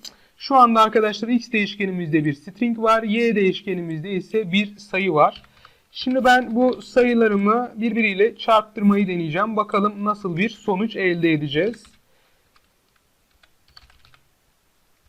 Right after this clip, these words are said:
Buraya X çarpı Y yazıyorum arkadaşlar.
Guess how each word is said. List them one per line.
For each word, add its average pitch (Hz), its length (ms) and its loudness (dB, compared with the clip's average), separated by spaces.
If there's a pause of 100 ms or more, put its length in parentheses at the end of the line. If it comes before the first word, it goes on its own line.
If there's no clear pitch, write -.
(1400)
Buraya 220 600 2
X 254 360 0
çarpı 214 680 4
Y 208 320 4
yazıyorum 160 500 2
arkadaşlar. 147 1000 0